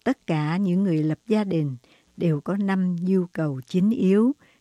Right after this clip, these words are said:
như chúng tôi vừa kể ra. Dù là nam hay nữ, khi bước vào hôn nhân, chúng ta đều hy vọng,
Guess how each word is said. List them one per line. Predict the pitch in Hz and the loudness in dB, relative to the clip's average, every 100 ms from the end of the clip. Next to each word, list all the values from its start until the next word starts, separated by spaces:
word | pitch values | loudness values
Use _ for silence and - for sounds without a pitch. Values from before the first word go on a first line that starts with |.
| _ | _
như | 185 190 180 170 - | 2 4 4 2 0
chúng | 175 180 | -2 -2
tôi | 175 160 151 | -2 -2 -2
vừa | 147 143 127 - | -2 -4 -6 -8
kể | 143 135 151 | -8 -8 -6
ra. | 156 139 - _ _ _ _ _ _ _ _ _ _ _ _ | -8 -8 -12 _ _ _ _ _ _ _ _ _ _ _ _
Dù | 196 202 | 4 4
là | 185 | 4
nam | 180 208 226 226 | 4 2 2 2
hay | 226 226 | 4 4
nữ, | 180 147 160 240 - - | 4 2 -2 -6 -10 -6
khi | 247 | 0
bước | 226 277 - | 0 0 -2
vào | 160 143 | -4 -2
hôn | 151 190 | -2 -2
nhân, | 196 196 202 190 - - - | 0 0 0 -2 -10 -20 -10
chúng | 226 254 | 0 2
ta | 262 233 | 2 2
đều | 196 160 | 2 0
hy | 156 190 254 240 | 0 2 4 4
vọng, | 180 151 147 | 0 -2 -4